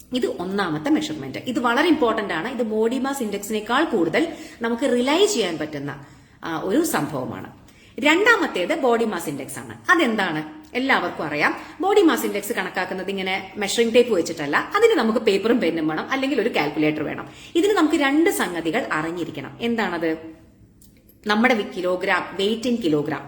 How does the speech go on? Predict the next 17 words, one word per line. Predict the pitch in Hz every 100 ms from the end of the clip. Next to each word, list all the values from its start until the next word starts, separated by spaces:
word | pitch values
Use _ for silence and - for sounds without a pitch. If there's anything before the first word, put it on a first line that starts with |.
| -
എന്റെ | 220 214
weight | 170 156
in | 180 156
kilogram, | 147 151 247 - - 392
അതുപോലെ | 440 -
തന്നെ | 202
നമ്മുടെ | 247 113 -
ഹൈറ്റ്. | 131 131 - - - - -
നമ്മുടെ | 311 359 427
വെയിറ്റും | 311 254 254 320 330 -
ഹൈറ്റും | 208 208 240 277
അറിഞ്ഞിരുന്നാൽ | 170 151 151 - 151 311 254
നമുക്ക് | 220 220
നമ്മുടെ | 190 151 165
ബോഡി | 165 160 185
മാസ് | 196 185 165
ഇൻഡെക്സ് | 135 139 -